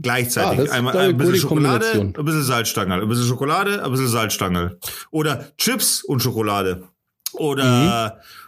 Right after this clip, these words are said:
Speaker 1: oder, oder, oder, oder Knickknacks und Gummibärchen. Geht auch voll gut zusammen. Also ich kombiniere dann solche Sachen. Oder hab's kombiniert, ich mach das halt tatsächlich nicht mehr. Aber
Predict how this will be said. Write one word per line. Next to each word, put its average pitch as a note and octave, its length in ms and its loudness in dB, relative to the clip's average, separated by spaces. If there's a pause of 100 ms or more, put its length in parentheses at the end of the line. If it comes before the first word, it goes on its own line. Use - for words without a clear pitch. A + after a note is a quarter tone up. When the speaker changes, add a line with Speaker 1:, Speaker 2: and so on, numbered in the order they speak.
Speaker 1:
oder, B2 640 0
oder, A#2 340 0
oder, A#2+ 300 -2
oder A2+ 300 0
Knickknacks A3+ 1080 -2 (140)
und D3+ 200 -2
Gummibärchen. A2+ 920 -2 (380)
Geht C3+ 160 -2
auch D#3 180 0
voll F3 320 0
gut D3+ 240 -2
zusammen. G2+ 600 -2 (920)
Also C#3 160 0
ich G3+ 160 0
kombiniere G3+ 440 0
dann B2 120 0
solche G2 260 0
Sachen. F#2 360 -2
Oder A#2 200 -2
hab's F#3 240 -2
kombiniert, A2+ 340 0
ich A2 60 0
mach C#3 160 0
das A2+ 180 -2
halt G2+ 140 0
tatsächlich G2 360 0
nicht G2+ 140 2
mehr. G2 160 0
Aber A2+ 240 0